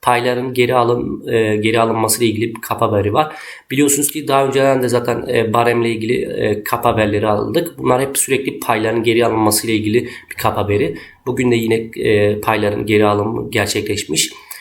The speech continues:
Şurada en son alınan miktar görülüyor. Yirmi dört sıfır dört, e, yüz dokuz bin beş yüz on bir adet,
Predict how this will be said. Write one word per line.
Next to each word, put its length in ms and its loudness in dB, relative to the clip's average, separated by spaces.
Şurada 220 0
en 80 4
son 380 -2
alınan 380 0
miktar 340 -2
görülüyor. 460 0
Yirmi 220 0
dört 160 2
sıfır 300 -4
dört, 240 0
e, 280 0
yüz 440 -2
dokuz 420 0
bin 220 0
beş 160 2
yüz 120 0
on 180 0
bir 100 -2
adet, 480 0